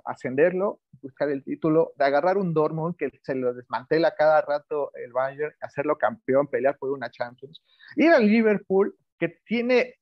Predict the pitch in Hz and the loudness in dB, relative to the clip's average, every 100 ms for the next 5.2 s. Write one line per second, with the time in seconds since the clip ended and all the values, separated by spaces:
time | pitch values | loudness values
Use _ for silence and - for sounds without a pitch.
0 | _ 180 240 233 151 160 180 180 175 123 | _ -2 -2 -6 -8 -8 -6 -8 -8 -8
1 | - 165 131 123 127 139 170 135 127 160 | -4 -4 -4 -6 -2 -2 0 0 0 0
2 | 180 160 156 165 165 117 - 135 143 143 | 0 2 0 -2 -8 -10 -6 -6 -6 -12
3 | - _ _ _ _ _ - - 151 156 | -16 _ _ _ _ _ -20 0 2 4
4 | 160 175 226 247 269 _ _ - _ 147 | 2 2 0 0 -4 _ _ -20 _ -8
5 | 139 | -6